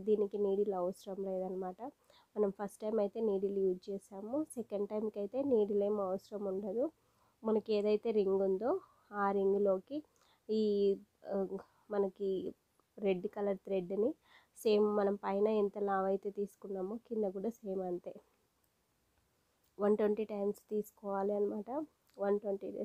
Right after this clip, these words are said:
టైమ్స్ తీసుకొని సేమ్ ఆ లెంత్ అలా ఇట్లా మనము అది లావు అనేది తగ్గింది, నేను మర్చిపోయి ఒకటే సైడ్ చేస్తున్నాను, అందుకని చెప్పేసి మళ్ళీ నేను ఫోల్డ్ చేశాను. ఫోల్డ్ చేసి ఇప్పుడు పైన ఉన్న కుచ్చు, అంటే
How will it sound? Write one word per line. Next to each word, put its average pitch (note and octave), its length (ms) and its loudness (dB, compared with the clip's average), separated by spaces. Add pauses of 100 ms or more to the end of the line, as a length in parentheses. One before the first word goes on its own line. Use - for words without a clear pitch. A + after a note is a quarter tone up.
(160)
టైమ్స్ G#3 320 -2 (100)
తీసుకొని G3+ 500 -4 (640)
సేమ్ G3 280 0
ఆ G3 260 -2
లెంత్ G3 280 2 (140)
అలా G3+ 220 -2 (300)
ఇట్లా B3 200 -4 (320)
మనము G#3 280 0 (280)
అది F#3+ 140 2 (420)
లావు F#3 320 4
అనేది F#3 320 0 (140)
తగ్గింది, F#3+ 520 -2 (400)
నేను G3 220 4
మర్చిపోయి F#3+ 500 2 (120)
ఒకటే F#3+ 340 -2
సైడ్ F#3+ 200 -4 (100)
చేస్తున్నాను, F#3 500 -6
అందుకని F#3 360 -4
చెప్పేసి F#3+ 440 -8
మళ్ళీ F#3+ 300 4
నేను F#3 220 2
ఫోల్డ్ F3+ 360 -2
చేశాను. F#3+ 420 -8 (580)
ఫోల్డ్ F#3+ 340 0
చేసి F#3 300 -4 (420)
ఇప్పుడు G3+ 280 -6 (140)
పైన F#3+ 320 4 (360)
ఉన్న G#3+ 140 4 (160)
కుచ్చు, - 320 -8 (480)
అంటే A3+ 180 0